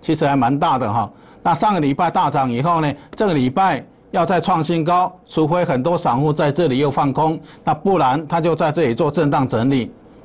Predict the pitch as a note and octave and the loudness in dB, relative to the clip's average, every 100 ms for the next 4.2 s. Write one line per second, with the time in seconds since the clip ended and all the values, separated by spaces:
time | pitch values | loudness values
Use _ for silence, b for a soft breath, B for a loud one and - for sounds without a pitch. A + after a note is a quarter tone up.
0 | - - - E3+ E3+ F#3+ D#3+ D#3+ E3+ E3+ | -20 -20 -2 -2 2 2 2 0 0 0
1 | - C3 C3+ E3 F#3 E3 F3+ D#3 C#3+ - | 0 0 0 -2 -2 0 0 0 0 -4
2 | B B - F#3 E3 D3+ F#3 D3 - - | B B -4 0 0 2 0 0 -6 -20
3 | - - G#3 E3 D3 C3+ D#3+ D#3 E3 D#3+ | -14 -2 0 0 0 0 0 0 0 2
4 | F3 A#2+ | 0 -2